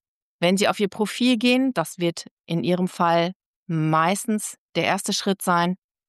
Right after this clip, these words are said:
müssen Sie sofort abgeholt werden. Und seien Sie ehrlich, wenn Sie auf andere Profile gehen, gucken Sie auch nicht erstmal eine Minute oder zwei, was steht denn da alles, sondern wenn Sie direkt angesprochen werden, lesen Sie auch weiter.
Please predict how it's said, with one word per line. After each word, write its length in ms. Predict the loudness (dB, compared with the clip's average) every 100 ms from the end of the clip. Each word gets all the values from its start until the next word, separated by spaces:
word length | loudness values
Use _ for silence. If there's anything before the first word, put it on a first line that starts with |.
| _
müssen 320 | 0 0 0
Sie 140 | -2 -2
sofort 380 | -2 -2 -2 -2
abgeholt 440 | -6 -6 -6 -4
werden. 280 | -2 -2 -4 _ -20 -10
Und 120 | -4 0
seien 200 | 0 0
Sie 120 | 0
ehrlich, 340 | 0 0 -2
wenn 140 | -2 2
Sie 140 | 2
auf 140 | 2
andere 240 | 0 -2 -4
Profile 500 | -2 -4 -2 0 0
gehen, 300 | 2 2 2 -4 -20 -20
gucken 240 | -8 0 2
Sie 160 | 4
auch 140 | 2 2
nicht 140 | 0
erstmal 300 | 0 0 -2
eine 100 | -2
Minute 400 | 0 0 -2 -2
oder 240 | -2 -2 -2
zwei, 320 | 0 0 2
was 120 | -2
steht 200 | -2 0
denn 120 | 2
da 120 | 2
alles, 300 | 0 0 -2
sondern 280 | 0 0 -2 -4 -16 _ _ _ -2
wenn 140 | 0
Sie 80 | 2
direkt 340 | 2 2 0
angesprochen 640 | -2 0 -2 -2 -2 -2 -2
werden, 380 | 0 0 -2 -8 _ _
lesen 300 | 0 2 2
Sie 120 | 0
auch 180 | -2 -4
weiter. 320 | -10 -10 -16